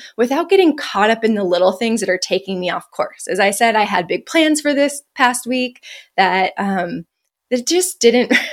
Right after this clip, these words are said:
<laughs> didn't completely come to fruition. Of course, the momentum continued, but it just didn't quite,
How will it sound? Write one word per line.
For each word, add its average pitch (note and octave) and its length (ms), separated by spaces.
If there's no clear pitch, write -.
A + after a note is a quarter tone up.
<laughs> - 480
didn't F#4+ 240
completely B3 400
come G#3+ 220
to G3 100
fruition. G3+ 440
Of F#3 100
course, C4 260
the C#4+ 60
momentum A3 500
continued, G3 600
but G3 100
it G3+ 120
just G3+ 160
didn't A3+ 240
quite, F#3+ 400